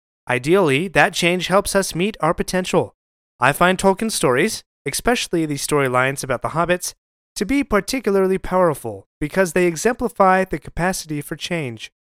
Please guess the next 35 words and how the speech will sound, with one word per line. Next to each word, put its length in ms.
and 140
how 340
even 260
simple 360
people 460
who 100
did 240
not 240
set 180
out 220
to 240
be 80
saviors 560
of 100
Middle-earth 480
have 320
the 100
capacity 640
to 160
become 560
its 180
greatest 420
heroes. 540
This 340
is 180
a 60
lot 340
more 180
compelling 560
than 140
the 100
tired 380
old 180
tale 300
of 200